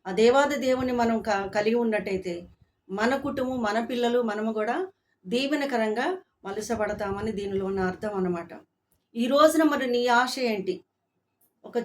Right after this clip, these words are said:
చెట్టులాగా నిన్ను పోలుస్తున్నాడు గనక చెట్టుకి మరి అన్ని గాలి, నీరు అన్నీ అవసరము, కానీ మరి దేవుడి, ఆ, హస్తాల కింద ఉండాలి కదా, దేవుని యొక్క భద్రత కింద ఉండాలి కదా మనం.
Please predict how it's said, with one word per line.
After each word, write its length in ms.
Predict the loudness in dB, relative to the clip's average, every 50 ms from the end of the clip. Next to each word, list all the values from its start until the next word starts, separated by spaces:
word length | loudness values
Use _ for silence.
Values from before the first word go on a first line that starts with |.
| 4 4
చెట్టులాగా 540 | 2 2 2 0 0 0 0 0 0 -2
నిన్ను 260 | 0 0 0 0 0 0
పోలుస్తున్నాడు 560 | 0 0 0 0 -2 -6 -4 -2 -2 -2 -2
గనక 440 | -2 -4 -4 -4 -6 -6 -6 -8 -10 -12 _ _ _ -20 -8 -4 -4
చెట్టుకి 640 | -4 -2 0 0 0 0 0 0 0 -2 -4 -6 -8 -8
మరి 420 | -4 0 2 2 2 2 -2 -6 -12 -16 -12 -6 -2
అన్ని 540 | 0 0 2 4 4 4 4 4 2 2 4
గాలి, 360 | 6 6 8 8 8 6 6 4
నీరు 320 | 4 4 6 6 6 8
అన్నీ 400 | 6 6 6 6 4 4 4 4
అవసరము, 720 | 4 4 4 2 2 2 2 2 2 2 0 -2 -6 -12 -16 -20 -20 _ -8 -4
కానీ 400 | -2 0 0 0 0 -2 -4 -8 -14 -10 -8
మరి 140 | -6 -6 0
దేవుడి, 880 | 6 8 8 8 8 6 4 4 2 2 2 2 2 2 0 -2 -6 -10 -18 -12 -4 0
ఆ, 300 | 2 4 4 4 4 4
హస్తాల 400 | 2 0 -2 0 2 2 2 2
కింద 180 | 2 0 -2
ఉండాలి 260 | -2 0 0 2 2
కదా, 180 | 4 2 2 2
దేవుని 360 | 4 6 6 6 6 4 2
యొక్క 120 | 0 0 0
భద్రత 460 | 2 2 4 4 2 0 -2 -4 -4
కింద 220 | -4 -4 -2 0
ఉండాలి 500 | 0 0 0 0 2 4 4 4 4 4
కదా 160 | 2 0 0
మనం. 320 | -2 -2 -2 -2 -4 -8